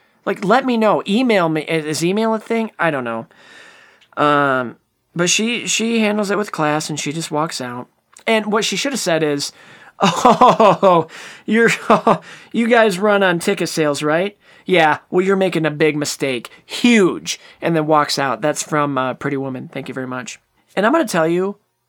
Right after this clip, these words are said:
I do feel a little bad for her that her life is going downhill and Peter's is going up. And I think her performance in this as an actress is very good.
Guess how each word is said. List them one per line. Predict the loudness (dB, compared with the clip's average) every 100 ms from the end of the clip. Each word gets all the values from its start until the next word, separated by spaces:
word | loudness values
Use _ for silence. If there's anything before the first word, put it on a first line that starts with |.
| _ _ _ -2
I | 0 0
do | 0 0 -2
feel | -4 -2 0
a | 0
little | 0 -2 -2
bad | -2 -4 -6
for | -6
her | -4
that | -2 -4
her | -4 -2
life | 0 -2 -4
is | -8
going | -6 -6 -4
downhill | -2 -2 -4 -4 -4 -6 -14 -14
and | -6 -4 -2
Peter's | -2 -2 -4
is | -6
going | -4 -4
up. | -6 -6
And | -2
I | -2
think | -2 -4
her | -4 -6
performance | -6 -6 -6 -4 -4 -6
in | -6
this | -6 -6 -6
as | -8
an | -6
actress | -6 -6 -8 -10
is | -10 -12 _
very | -6 -4 -2
good. | -4 -2 -2 -2 -4